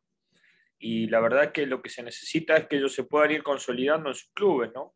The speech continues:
Que tengan posibilidad de jugar, que tengan posibilidades de competir, que tengan, este, igualdad de condiciones de pronto con, con algún extranjero que pueda ocupar su posición.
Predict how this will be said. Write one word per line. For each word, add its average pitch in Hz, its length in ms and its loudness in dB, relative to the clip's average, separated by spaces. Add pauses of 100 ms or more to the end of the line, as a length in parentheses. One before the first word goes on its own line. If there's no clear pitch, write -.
(500)
Que 120 100 -8
tengan 131 340 -2
posibilidad 123 380 0
de 120 60 2
jugar, 160 400 4
que 123 80 0
tengan 123 340 -8
posibilidades 120 380 -4
de 117 100 -2
competir, 107 640 0 (680)
que 110 80 -10
tengan, 110 840 0 (100)
este, 110 580 -2
igualdad 113 400 2
de 120 120 2
condiciones 110 600 -6
de 110 100 -4
pronto 120 400 -6
con, 101 300 -8 (220)
con 107 180 -6
algún 107 280 -4
extranjero 117 540 -2
que 104 120 -6
pueda 117 180 2
ocupar 104 380 -4
su - 100 -20
posición. 165 640 -2